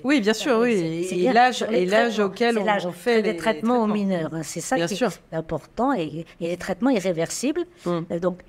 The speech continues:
Speaker 2: et là, euh, donc, il y a un tiers de personnes qui sont attirées par les personnes du même sexe. Donc, comme on les empêche d'être attirées par les personnes du même sexe, ça veut dire qu'on est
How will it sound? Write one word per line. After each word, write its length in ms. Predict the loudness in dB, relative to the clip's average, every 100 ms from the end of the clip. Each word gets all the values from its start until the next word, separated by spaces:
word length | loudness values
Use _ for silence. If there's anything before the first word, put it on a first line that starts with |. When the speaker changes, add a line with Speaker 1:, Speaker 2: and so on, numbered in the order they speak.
| -8
Speaker 2:
et 140 | -4 -2
là, 320 | 0 0 -2 -6 -20 -8
euh, 100 | -4 0
donc, 240 | -2 0
il 20 |
y 20 | -2
a 60 |
un 160 | 0 -2
tiers 560 | -4 -2 0 -2 -6 -20 -20 -20 _ -10
de 760 | -4 -2 -2 -2 -2 -4 -4 -6 -10 -14 -20 _ -8
personnes 500 | -8 0 2 2 -2
qui 220 | -4 -6
sont 280 | -4 -4 -4
attirées 520 | -4 0 0 0 -4 -16 _ -8
par 120 | -4
les 80 | -2
personnes 320 | -4 -4 -4
du 80 | -2
même 180 | -4 -4
sexe. 440 | -2 -2 -4 -14 -16 _ _ _ _ -6
Donc, 460 | -2 -2 -4 -14 -20 -20 _ -2
comme 180 | 0 2
on 60 |
les 180 | 0 0
empêche 420 | -2 0 0 0
d'être 220 | -2 -6 -6
attirées 280 | -6 -6 -4
par 120 | -6
les 80 | -6
personnes 340 | -8 -8 -6
du 100 | -4
même 180 | -4 -6
sexe, 420 | -6 -10 -10 -16 _ -20 -10
ça 220 | 0 0
veut 160 | 0 -2
dire 400 | -2 -2 -4 -12 -20 -20 _ -8
qu'on 180 | -4 -2
est 180 | -2